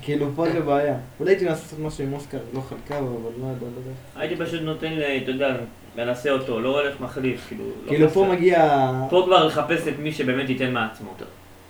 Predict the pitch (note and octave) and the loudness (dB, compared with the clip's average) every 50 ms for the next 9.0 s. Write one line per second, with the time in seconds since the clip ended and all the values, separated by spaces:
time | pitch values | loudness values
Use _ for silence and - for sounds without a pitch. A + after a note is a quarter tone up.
0 | - - - - - - - - - - - - - F#3 F3+ F3+ - - - - | -20 -20 -20 -20 -20 -20 -20 -20 -20 -20 -20 -14 -12 -10 -10 -10 -12 -16 -16 -16
1 | - - - D3 D3+ F3 F3+ - - C3+ C3 B2+ B2+ C3 B2 - - - - D3+ | -14 -10 -8 -6 -6 -6 -8 -10 -10 -8 -6 -6 -6 -8 -10 -12 -10 -6 -2 0
2 | D#3 E3+ F3 E3+ E3+ D#3+ D#3+ E3 D#3+ - - - - - - - - C#3 C3+ C3+ | 0 0 0 0 -2 -2 -2 -4 -8 -14 -18 -20 -20 -20 -20 -10 -8 -6 -4 -2
3 | B2+ A#2+ B2+ C#3+ D3 C#3 B2 B2+ - - - - - B2 B2+ C3 C3 E3 D#3+ D#3 | 0 0 0 2 0 0 -2 -2 -6 -10 -16 -12 -8 -6 -6 -4 -4 -4 -6 -6
4 | - - D#3+ C#3+ C#3 C#3 D3+ D#3+ E3+ E3 - D#3+ E3 D#3+ - D#3 - E3+ E3 D#3+ | -6 -6 -6 -6 -6 -6 -2 0 0 0 0 -2 -2 -4 -4 -6 -6 -2 -2 0
5 | D3+ C#3+ C#3+ D#3+ D#3+ D#3 D#3 D3+ D3 C#3 - C#3 C3 - - - C3 C3 C3 C3 | 0 -2 -2 -4 -4 -4 -2 -4 -6 -6 -8 -10 -12 -12 -10 -6 -4 -4 -2 -2
6 | C3+ C3+ D3 E3 F3+ F#3+ G3 - - - - C#3 C3+ C3+ B2+ A#2 D#3 D#3+ F3+ F#3 | -2 -2 -2 -2 -2 -2 -6 -10 -16 -12 -4 -2 0 2 2 2 2 4 4 4
7 | D#3+ C3 B2 - - - - - - D#3+ F3 F3 G3+ G#3 G#3+ G3+ F#3 F#3+ G3 F#3+ | 4 2 0 -4 -8 -12 -6 -4 0 4 6 8 8 8 6 4 4 2 0 2
8 | F3+ F#3 F#3 F#3 F3 F3 F3 - F#3 E3+ E3 E3+ E3+ D#3+ D3 D3 C#3 C#3+ C#3 C3 | 4 6 6 6 6 6 2 0 0 0 2 4 4 4 4 2 0 0 0 -2